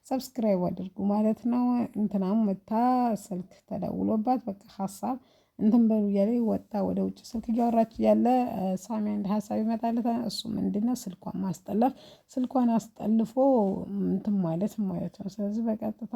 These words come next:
ምንድነው ያደረገው? ስልኳን ሊያስጠልፍ ወደ እንትን ይሄ ወደ ውጭ እየወጣ እያለ ሂሩትን ያገኛታል። ሂሩት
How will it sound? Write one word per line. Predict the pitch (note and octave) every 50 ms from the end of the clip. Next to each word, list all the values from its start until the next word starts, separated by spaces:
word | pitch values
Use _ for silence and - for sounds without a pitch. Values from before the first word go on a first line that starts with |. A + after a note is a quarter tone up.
| G#3+ G#3
ምንድነው | G#3 G#3+ G#3 G#3 G#3+ G3+ G#3+ G#3+ G#3
ያደረገው? | G#3 G#3+ G#3 G#3+ G#3+ G#3+ G#3+ A3+ A3 B3+ D#4 D#4 - _ _ _ _ _ _ _ _ _ _ _ _ _ _ _ _ -
ስልኳን | - C#4+ C4+ C4+ - C4+ C4 B3+
ሊያስጠልፍ | A#3+ A#3 A3+ - - - A#3 A#3 A#3 B3 A#3 -
ወደ | A3+ G#3+ G#3 G3 G#3+
እንትን | G#3+ G#3 G#3 - G#3+ G#3+ G#3 G3 F3+
ይሄ | F3+ F#3 G3+ G3+ G#3 G3+ G3
ወደ | G3+ G#3 G#3+ G3+ G3+ A3 G#3+ G#3+ G#3 G3+ G3+ G3 G3 G3 G3 F#3+ F#3+ F#3+ F#3 - _ _ _ _
ውጭ | - G#3+ - - A#3
እየወጣ | A#3 A3 A#3+ A#3 A3 - - A3+
እያለ | A3+ A#3 A#3 A#3+ A#3 A#3 A#3 A#3 A#3 A#3 A#3 A#3 A#3 A#3 A3+ G3+ F3+ G#3 F#3 F3 F3 E3+ E3+ F3
ሂሩትን | - - B3 A#3 A#3 A3+ - A3+ A3
ያገኛታል። | G#3 G3+ G3 F#3 G3 G3+ G3+ G#3 G#3 C4 C4 C4 A#3
ሂሩት | - - C#4 C#4 C4 B3+ B3+ B3+ B3+ B3+ C4 B3+ B3+ A3+ -